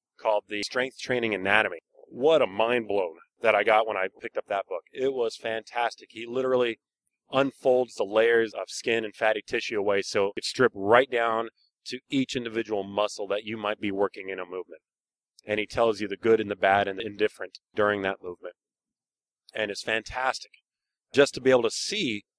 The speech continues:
what you're able to do. And I hosted a class at three forty-six Grit CrossFit every Saturday for six weeks, where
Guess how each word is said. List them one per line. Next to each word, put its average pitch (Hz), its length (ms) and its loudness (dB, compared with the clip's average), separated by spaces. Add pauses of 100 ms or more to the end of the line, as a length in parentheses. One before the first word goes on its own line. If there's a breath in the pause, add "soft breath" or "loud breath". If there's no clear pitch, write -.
what 127 320 2
you're 120 140 2
able 123 200 2
to 117 60 -4
do. 196 300 -8 (100)
And 110 100 0
I 120 80 6
hosted 131 400 -2
a 127 40 -6
class 135 460 -4
at 104 200 2
three 123 160 0
forty-six 120 520 -2
Grit 120 300 2
CrossFit 123 460 -2 (800)
every 123 260 4
Saturday 120 520 4 (120)
for 98 200 -6
six - 280 -4
weeks, 135 420 -4 (600)
where 107 540 6